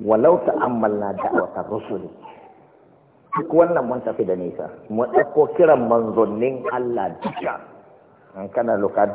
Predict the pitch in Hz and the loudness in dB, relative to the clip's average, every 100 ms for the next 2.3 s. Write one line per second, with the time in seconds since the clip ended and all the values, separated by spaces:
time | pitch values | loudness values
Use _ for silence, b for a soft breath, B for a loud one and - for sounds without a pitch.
0 | 120 117 113 - - - 170 170 - 135 | -2 -2 -2 -2 -10 -2 2 4 2 2
1 | 135 123 127 - 131 123 110 110 117 104 | 2 2 -2 0 -2 -2 -2 0 2 0
2 | 107 101 92 | -2 -2 -4